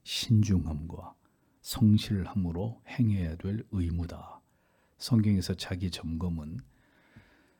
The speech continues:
사람이 자기의 마음을 흘깃 쳐다본 후에 금방 눈길을 돌리는 것이 아니라 자기의 마음과 더불어 진지하게 대화를 나누는 것이고, 등불을 환하게 켜서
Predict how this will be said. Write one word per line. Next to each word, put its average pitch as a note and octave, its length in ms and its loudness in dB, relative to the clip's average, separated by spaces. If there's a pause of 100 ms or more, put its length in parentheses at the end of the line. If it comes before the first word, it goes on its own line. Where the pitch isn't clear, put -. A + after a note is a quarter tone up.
(140)
사람이 G2+ 380 2
자기의 G2+ 400 0
마음을 F2+ 460 0
흘깃 A2 560 4
쳐다본 A2 800 2
후에 F#2+ 500 0
금방 G2+ 540 0
눈길을 F#2+ 500 -2
돌리는 F#2 500 2
것이 D#2 240 -8
아니라 D#2 500 -8 (720)
자기의 G#2 360 2
마음과 F2 500 0
더불어 D#2+ 380 -8
진지하게 F#2+ 880 -4
대화를 F2 580 -2
나누는 F2 360 0
것이고, - 440 -10 (880)
등불을 F#2 480 6
환하게 E2+ 580 -2
켜서 - 540 -10